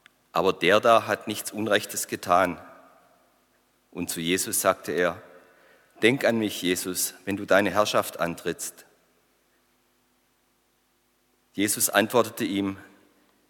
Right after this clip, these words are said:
"Ich versichere dir, du wirst noch heute mit mir im Paradies sein." Es war schon etwa zwölf Uhr mittags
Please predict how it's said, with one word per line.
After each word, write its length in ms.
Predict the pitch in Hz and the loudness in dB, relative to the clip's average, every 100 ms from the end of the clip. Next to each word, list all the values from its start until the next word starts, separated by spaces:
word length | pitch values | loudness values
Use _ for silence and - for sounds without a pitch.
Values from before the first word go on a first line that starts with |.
| _ | _
"Ich 160 | - - | -14 -6
versichere 500 | 120 - 135 147 131 | -2 -2 -4 0 -2
dir, 400 | - 120 120 123 - - - _ - | 0 2 2 0 -10 -20 -20 _ -10
du 140 | 107 | -2
wirst 240 | 117 - | 0 0
noch 160 | 107 - | -6 0
heute 340 | 95 113 120 | 2 4 0
mit 220 | 117 110 98 | -6 -6 -2
mir 180 | 101 | -2
im 100 | 110 | -2
Paradies 640 | - 92 98 - 85 87 - | 0 2 2 -2 -8 -6 0
sein." 340 | 78 78 78 - - _ _ _ _ _ _ _ _ _ _ _ _ _ - _ _ _ _ - | 0 0 -6 -16 -20 _ _ _ _ _ _ _ _ _ _ _ _ _ -20 _ _ _ _ -10
Es 220 | - - | -8 4
war 160 | 95 | 4
schon 380 | 113 107 110 107 - - - | 4 0 0 -2 -10 -20 -10
etwa 340 | 104 - 104 | -4 4 4
zwölf 340 | - 107 113 - | 4 0 0 0
Uhr 120 | 113 | -4
mittags 680 | 107 110 127 120 - - | -4 2 4 4 2 -6